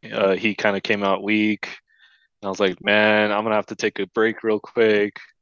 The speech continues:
just tune out and then come back, and hopefully there's something changed up." And I, I wanna say within, like, five, ten minutes, come back. And next thing you know, it's, like, neck and neck. But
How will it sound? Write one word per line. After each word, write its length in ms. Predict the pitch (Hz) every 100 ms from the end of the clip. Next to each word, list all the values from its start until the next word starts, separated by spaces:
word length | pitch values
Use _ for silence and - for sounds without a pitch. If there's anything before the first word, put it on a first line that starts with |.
| -
just 240 | - - _ _ -
tune 220 | - 117
out 380 | 107 104 104 101
and 100 | 98
then 220 | 98 95
come 260 | 98 120 110
back, 400 | 104 101 98 -
and 180 | 98 98
hopefully 600 | 127 131 127 - 117 113
there's 220 | 107 107
something 520 | 120 107 110 101 98 _ _
changed 420 | - 104 101 101
up." 200 | 104 104 -
And 100 | 104
I, 100 | 101
I 120 | 101
wanna 180 | 107 104
say 140 | -
within, 300 | 101 98 101
like, 240 | 101 110 -
five, 240 | 98 98
ten 180 | - 98
minutes, 320 | 95 95 -
come 180 | - 95
back. 360 | 101 95 - - _ _ _ _ -
And 180 | 95
next 180 | 101 101
thing 80 | 113
you 80 | 104
know, 200 | 110 107
it's, 140 | 98
like, 240 | 101 95 -
neck 280 | 110 104 110
and 100 | 101
neck. 500 | 104 104 107 - - _ - - _ _ _ - 107
But 440 | 95 90 90 -